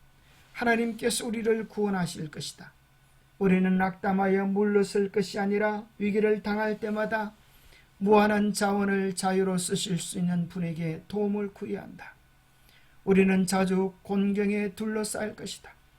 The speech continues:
이때 우리는 온전한 확신을 가지고 하나님을 의뢰해야 한다. 주께서는 당신의 법도를 지키기 위하여 당하는 시련 때문에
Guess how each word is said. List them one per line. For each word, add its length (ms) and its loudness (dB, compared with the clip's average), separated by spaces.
이때 320 0
우리는 400 2
온전한 520 0
확신을 500 -4
가지고 500 -4
하나님을 760 4
의뢰해야 460 4
한다. 320 -18
주께서는 680 0
당신의 540 0
법도를 540 0
지키기 500 -6
위하여 420 0
당하는 480 -4
시련 440 -4
때문에 520 -4